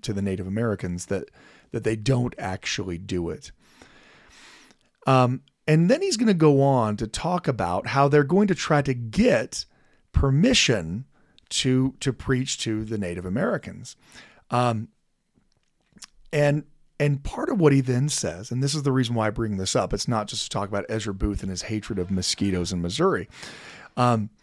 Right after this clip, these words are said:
he says, "Another method has been invented in order to remove obstacles which hitherto proved insurmountable."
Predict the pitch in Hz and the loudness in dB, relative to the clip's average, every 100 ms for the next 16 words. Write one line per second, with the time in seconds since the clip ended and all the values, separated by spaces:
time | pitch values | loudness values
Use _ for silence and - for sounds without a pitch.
0 | - - 151 185 185 - 160 160 180 285 | -20 -8 -2 6 6 6 2 4 6 4
1 | 349 294 180 143 143 143 131 135 131 117 | 4 2 4 4 2 0 2 0 0 0
2 | 113 143 135 98 82 87 135 135 131 160 | 0 0 -2 -6 -8 -8 -6 -2 2 2
3 | 156 131 120 156 185 151 170 160 135 120 | 2 0 2 2 2 2 0 -2 -6 -4
4 | 120 107 165 175 151 180 170 165 190 170 | -4 -2 -2 0 0 0 2 6 6 8
5 | 190 180 190 214 208 143 - | 6 8 10 10 10 6 2